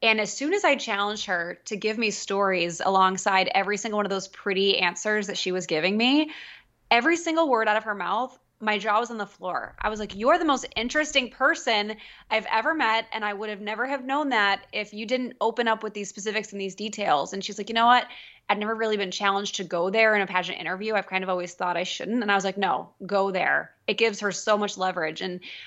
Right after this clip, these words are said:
I won't say what pageant she's competing 'cause I don't wanna give her away, but she's gonna win whatever pageant interview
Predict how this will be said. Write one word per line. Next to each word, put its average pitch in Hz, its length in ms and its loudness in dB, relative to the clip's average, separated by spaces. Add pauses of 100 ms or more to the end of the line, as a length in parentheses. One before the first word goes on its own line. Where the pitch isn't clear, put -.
I 214 80 4
won't 226 220 4
say 220 160 0
what 196 160 0
pageant 190 280 -2
she's 185 140 -6
competing 190 400 -4
'cause 180 120 -10
I 190 40 -6
don't 190 100 0
wanna 196 180 -2
give 175 180 -4
her 170 160 -2
away, 165 500 2 (280)
but 202 100 2
she's 269 120 6
gonna 233 200 6
win 202 180 2
whatever 190 380 0
pageant 185 320 -4
interview 202 480 -2